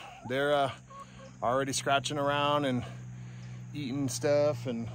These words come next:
getting used to their new home. Hope y'all enjoyed the video. Hope you enjoyed the build videos. It's, uh, it's been quite a, quite an adventure. It was a good time. I actually had a lot of fun doing it, um, except a few stresses here and there, but no big deal. Anyway, we'll do more, uh,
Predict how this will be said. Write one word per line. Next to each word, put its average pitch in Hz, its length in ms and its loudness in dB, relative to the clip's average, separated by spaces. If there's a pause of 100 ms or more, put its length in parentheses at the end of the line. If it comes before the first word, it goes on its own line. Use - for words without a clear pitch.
(1160)
getting 131 220 -2
used 135 160 0
to 147 60 0
their 147 100 6
new 151 160 2
home. 156 340 6 (240)
Hope 135 160 0
y'all 147 160 4
enjoyed 143 300 4
the 139 40 -4
video. 156 280 6
Hope 156 160 6
you 160 60 4
enjoyed 151 240 4
the 131 60 -2
build 156 280 4
videos. 147 580 2 (680)
It's, 110 180 -8
uh, 113 220 2 (180)
it's - 120 -10
been 131 180 -4
quite 135 240 4
a, 123 220 2
quite 147 200 6
an 143 100 -2
adventure. 147 500 2
It - 320 -10
was 104 120 -8
a - 20 -12
good 127 200 -2
time. 131 340 2 (220)
I 123 100 0
actually 117 200 -2
had 120 120 0
a - 20 -4
lot 117 140 0
of 110 60 -8
fun 123 220 -2
doing 113 260 -4
it, 117 180 -4 (640)
um, 101 300 -4
except 95 260 -2
a - 20 -16
few 117 200 -4
stresses 110 480 -2
here 110 120 -4
and 104 120 -4
there, 104 160 -4
but 98 260 -6 (340)
no 104 140 -6
big 95 200 -10
deal. 101 360 -6 (160)
Anyway, 160 420 4
we'll 143 140 2
do 151 140 4
more, 143 280 6
uh, 131 160 6